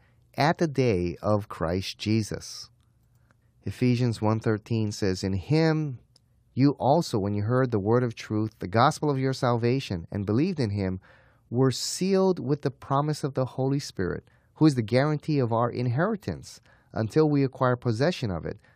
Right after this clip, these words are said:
to the praise of his glory." So true saving faith will endure. There may be moments where, as Paul writes in First Corinthians three, a believer may fall into a state of carnality,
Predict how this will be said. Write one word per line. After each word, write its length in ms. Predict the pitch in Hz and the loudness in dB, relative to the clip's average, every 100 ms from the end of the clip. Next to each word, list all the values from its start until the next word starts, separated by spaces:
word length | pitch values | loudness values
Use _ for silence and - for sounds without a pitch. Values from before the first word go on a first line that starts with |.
| _ _ | _ _
to 80 | |
the 140 | - 120 | -2 -2
praise 500 | - 110 110 113 107 | 0 2 4 4 0
of 120 | 92 | -2
his 220 | 98 95 | -2 -2
glory." 600 | 95 90 95 104 82 - - _ - - _ | -2 0 2 2 0 -6 -14 _ -20 -20 _
So 260 | - 117 104 | -6 -4 -4
true 460 | - - 202 214 | -6 -2 0 2
saving 580 | 190 - 185 220 202 123 | -2 -4 -2 0 0 -2
faith 540 | 95 - 80 80 - _ _ _ _ | -4 -6 -4 -6 -10 _ _ _ _
will 380 | - 107 123 123 | -2 4 6 4
endure. 760 | - 107 95 104 104 85 - - _ _ _ _ _ _ _ _ _ | 2 -4 -2 0 0 -2 -6 -18 _ _ _ _ _ _ _ _ _
There 140 | 131 131 | 0 2
may 280 | 131 143 | 4 4
be 140 | 139 131 | 4 4
moments 680 | 107 127 175 110 95 - 104 | 4 4 2 0 -4 -8 -2
where, 360 | 104 101 92 - _ _ _ | 2 2 -2 -8 _ _ _
as 140 | 101 | -14
Paul 260 | - 123 120 | 0 4 6
writes 320 | 110 110 110 | 6 4 2
in 80 | 104 | -6
First 300 | - 107 - | -4 -4 -4
Corinthians 500 | 113 104 104 92 87 | -2 -2 -2 -4 -4
three, 240 | - 110 | -2 2
a 60 | 110 | 2
believer 400 | 85 101 107 104 | 2 0 0 0
may 260 | 95 92 - _ _ _ _ | 0 -2 -4 _ _ _ _
fall 300 | _ 120 120 | _ 6 6
into 260 | 117 110 113 | 4 0 -2
a 60 | 104 | -2
state 360 | - 113 110 | 0 0 0
of 200 | 90 95 | -2 -8
carnality, 840 | - 104 95 101 190 151 90 76 | -6 -4 0 0 2 0 -2 -6